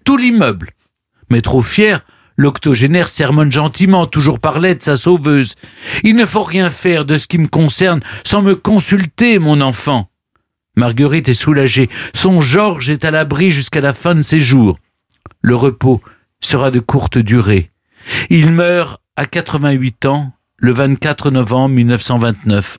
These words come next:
en pleine nuit. Marguerite, elle, décède sept ans plus tard d'un cancer du sein.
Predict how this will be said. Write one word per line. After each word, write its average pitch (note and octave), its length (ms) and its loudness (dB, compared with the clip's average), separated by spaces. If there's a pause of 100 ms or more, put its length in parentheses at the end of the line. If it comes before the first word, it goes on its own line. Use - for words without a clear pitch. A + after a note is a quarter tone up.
en A#2 140 0
pleine A2+ 300 2
nuit. G2 240 2 (560)
Marguerite, B2 640 -2
elle, C#3 320 0 (460)
décède C3+ 500 2
sept - 300 -2
ans D#3+ 140 0
plus D3 180 -2
tard A#2 300 -2
d'un A#2 140 0
cancer A2+ 460 0
du G#2 140 0
sein. G2 300 0